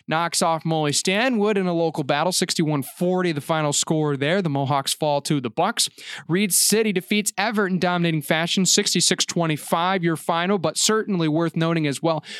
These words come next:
a very nice gesture from the Reed City students as well, um, as the fans that were able to honor the, uh, Everett boys team that,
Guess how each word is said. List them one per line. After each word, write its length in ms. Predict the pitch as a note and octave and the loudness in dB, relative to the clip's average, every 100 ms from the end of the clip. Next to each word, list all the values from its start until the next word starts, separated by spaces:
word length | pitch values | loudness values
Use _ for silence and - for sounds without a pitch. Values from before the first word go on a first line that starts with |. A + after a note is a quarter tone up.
| - | -4
a 120 | D3+ | -4
very 320 | C#3 F3 F#3+ G3 | -2 0 2 2
nice 280 | F3+ F3+ | 2 0
gesture 540 | - - E3 - D#3 C#3+ | 0 0 2 0 0 -2
from 320 | - D#3 D#3 | 0 0 0
the 80 | C#3 | 0
Reed 300 | C#3 D#3+ C#3 | 0 0 2
City 280 | - D#3 C3 - | 2 2 0 0
students 500 | - F3 F#3 F#3 - | 0 2 2 0 0
as 160 | C3+ | 0
well, 300 | C3+ D3+ D3 - - D3+ | 0 0 -2 -6 -10 -4
um, 220 | C3 C3 | -2 -2
as 260 | D#3 D#3 C3+ | -2 -2 -4
the 80 | |
fans 480 | B2+ D#3+ D3+ E3 E3 | -4 -2 0 0 0
that 220 | C#3+ C3+ | 0 0
were 100 | C3+ | 0
able 140 | D3 C3+ | -2 -2
to 80 | - | -2
honor 400 | C3+ D3 D3+ D3+ | -2 -2 0 -2
the, 260 | C3+ C3 B2 - - | 0 0 0 -6 -6
uh, 120 | A#2 - | -4 -2
Everett 300 | C#3+ C#3+ C3 - | -2 -2 -4 -4
boys 360 | C#3+ D3+ D3 | -2 0 0
team 340 | - E3 D3+ C#3 | 0 0 2 0
that, 220 | C3+ | -2